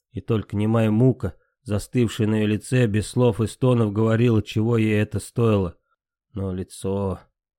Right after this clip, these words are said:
Весь её облик уже мало напоминали ту белокурую фею, божественно завораживающую Таню партизанку,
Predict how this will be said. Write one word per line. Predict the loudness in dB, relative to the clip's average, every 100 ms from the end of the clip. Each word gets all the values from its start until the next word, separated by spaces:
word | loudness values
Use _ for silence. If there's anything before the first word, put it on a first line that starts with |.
| _ _
Весь | 0 2 2
её | 4 6
облик | 6 4 2 0
уже | 0 2 4
мало | 4 4 4 4
напоминали | 2 2 2 4 4 4 2
ту | 2 0
белокурую | 4 2 2 2 2 2
фею, | 0 2 4 4 2 _ _ _ _
божественно | -2 2 2 0 0 -2
завораживающую | 0 2 4 2 2 -2 0 -4
Таню | 0 2 4 2
партизанку, | 0 -2 0 2 2 0 -6 -14